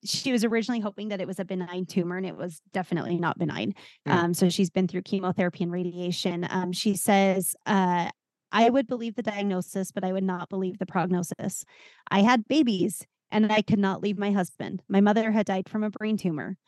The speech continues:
Speaker 1: Why would God do this to me? Where
Speaker 2: Hmm.
Speaker 1: are the miracles?" she asked. Um, and then she sa-, talks about how she was with her friend, and she was talking about the lack of miracles happening.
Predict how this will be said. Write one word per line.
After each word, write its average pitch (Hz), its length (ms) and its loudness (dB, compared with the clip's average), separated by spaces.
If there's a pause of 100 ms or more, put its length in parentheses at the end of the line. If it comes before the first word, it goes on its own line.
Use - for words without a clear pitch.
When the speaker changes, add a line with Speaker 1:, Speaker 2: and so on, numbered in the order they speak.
(240)
Speaker 1:
Why 196 240 4
would 233 120 2
God 202 240 2
do 202 160 0
this 190 260 -2
to - 120 -4
me? 196 500 -2
Where 226 300 4
Speaker 2:
Hmm. 220 60 2
Speaker 1:
are 220 100 4
the 208 80 2
miracles?" 120 600 -6 (140)
she - 260 -4
asked. - 500 -6 (540)
Um, 196 500 4 (180)
and 214 240 2
then 185 500 0 (360)
she - 220 0
sa-, 214 160 -2
talks 214 260 -4
about 190 160 -2
how 214 80 2
she 202 160 -4
was 190 140 -2
with 190 180 -2
her 180 240 -4
friend, 185 420 -8
and 185 140 -8
she - 140 -8
was 180 100 -6
talking 180 460 -4 (100)
about 175 300 -6 (240)
the 185 180 -8
lack 185 340 -8
of 180 140 -8 (140)
miracles 170 640 -16
happening. 170 500 -4